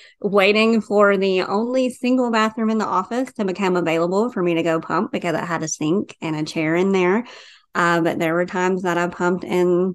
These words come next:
a bathroom stall with my little battery pack and trying to be as, like, clean as I could. And, um, finally, someone,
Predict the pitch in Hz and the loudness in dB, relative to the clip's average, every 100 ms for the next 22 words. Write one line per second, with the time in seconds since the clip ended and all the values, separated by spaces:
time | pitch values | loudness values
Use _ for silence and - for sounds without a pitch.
0 | - - 180 175 175 196 185 - 185 202 | -8 -8 -2 -2 -2 -4 -4 -4 -2 2
1 | 220 190 175 165 175 185 175 165 180 196 | 2 0 -2 -2 -2 -2 -2 -2 -2 -2
2 | 202 202 190 214 175 160 160 190 - _ | -2 -2 -2 -2 0 0 0 -2 -8 _
3 | _ - 190 165 175 196 180 175 175 175 | _ -4 2 2 2 0 0 2 0 0
4 | 165 - - 180 175 190 180 170 170 170 | -4 -4 -4 0 2 2 0 -2 -2 0
5 | 170 208 269 247 - 190 170 170 170 170 | 2 2 2 -2 -2 0 2 2 2 0
6 | 180 175 - - - - - 170 165 175 | 0 -4 -14 -20 -20 -10 -4 -2 -2 -4
7 | - 170 165 190 196 202 226 - - - | -2 0 2 2 2 0 -2 -6 -10 -2
8 | 175 175 175 180 220 | 0 2 2 2 0